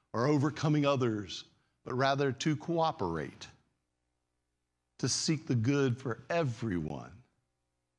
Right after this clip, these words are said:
Because that's what God desires of each and every one of us. So the thing that you should remember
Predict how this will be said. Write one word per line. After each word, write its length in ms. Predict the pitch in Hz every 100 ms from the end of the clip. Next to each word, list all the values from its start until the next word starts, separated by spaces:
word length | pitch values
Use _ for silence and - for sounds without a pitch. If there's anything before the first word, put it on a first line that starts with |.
| _ _ _ -
Because 340 | 143 156 127
that's 360 | - 139 - -
what 200 | 175 123
God 320 | 110 113 110
desires 640 | 123 117 117 127 131 131
of 120 | 131
each 220 | 143 135 139
and 80 |
every 260 | 135 139 156
one 220 | 131 101
of 100 | 78
us. 400 | 67 65 82 - _ _ _ _ _ _ _ _ _ _ _ _ _ _ _ _ _ -
So 140 | 147
the 200 | 151 135
thing 140 | 165
that 100 | 165
you 100 | 156
should 180 | 143 147
remember 720 | 131 135 156 170 120 110 131